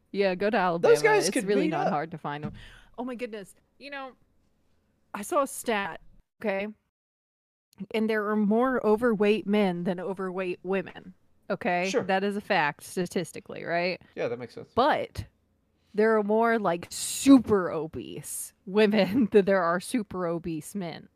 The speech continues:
Speaker 2: That also makes sense.
Speaker 1: So, depends on how fat you wanna get,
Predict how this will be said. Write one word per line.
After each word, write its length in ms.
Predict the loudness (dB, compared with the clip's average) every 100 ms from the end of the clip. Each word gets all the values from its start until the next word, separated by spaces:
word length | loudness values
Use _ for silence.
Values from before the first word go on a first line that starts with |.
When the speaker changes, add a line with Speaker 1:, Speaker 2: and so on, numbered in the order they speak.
| _
Speaker 2:
That 120 | -2 0
also 240 | -2 -6
makes 220 | -10 -10
sense. 300 | -14 -18 -20 _ _ _ _ _ _ _ -8
Speaker 1:
So, 400 | -2 0 -2 -6 _ _
depends 280 | -8 -6 -4
on 80 | -8
how 140 | -10
fat 300 | -8 -8 -6
you 100 | -8
wanna 220 | -6 -8
get, 340 | -6 -6 -6